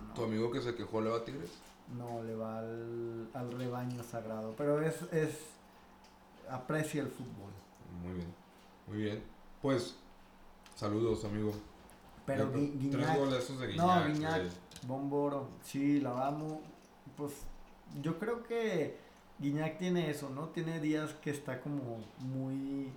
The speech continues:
Speaker 1: divinificado, ¿no? Que
Speaker 2: Hay días que anda fino y hay días, y hay días que anda muy fino.
Speaker 1: Exactamente, sí, sí, sí,
Speaker 2: <laughs>
Speaker 1: bu-, buen cromo, pero sí, ¿no? Este, si ven el tercer gol, o sea, ya,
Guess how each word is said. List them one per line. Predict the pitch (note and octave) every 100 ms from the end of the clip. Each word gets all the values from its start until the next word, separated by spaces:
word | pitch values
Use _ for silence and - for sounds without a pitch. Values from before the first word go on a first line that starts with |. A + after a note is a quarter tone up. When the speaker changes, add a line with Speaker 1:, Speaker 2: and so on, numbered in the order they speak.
| - C3
Speaker 1:
divinificado, | C#3+ C#3+ C#3 B2+ C3 - C3 C3 C3 A#2+
¿no? | C#3 F3
Que | -
Speaker 2:
Hay | B2
días | C#3
que | C#3+
anda | C#3+ D3
fino | D3+ D#3+ F3
y | A2+
hay | A2 A2
días, | A2+ A#2 A2+ A2+
y | A2
hay | G#2+
días | A2 A2
que | -
anda | G#2 G2
muy | G2 G2+ G2+ F2
fino. | F2 E2+ E2+ - - C#3+
Speaker 1:
Exactamente, | B2 C#3+ C#3 C#3+ C3+ C3+ C3 C3
sí, | E3+
sí, | F3+ G#3+
sí, | A#2+ C3 F#3+
Speaker 2:
<laughs> | F3 D#3+ D3+
Speaker 1:
bu-, | D#3+ D#3
buen | F3
cromo, | F3 F3 F3 D#3+ C#3
pero | C3 A#2+
sí, | - C#3 C3
¿no? | A#2+ E3 - - - - -
Este, | B2 B2 - C3 B2+
si | B2+ C3+
ven | C#3+ E3+
el | D#3+
tercer | - A2+ - C#3+
gol, | C#3+ D3 F3
o | -
sea, | C3+ C3
ya, | C3+ C3+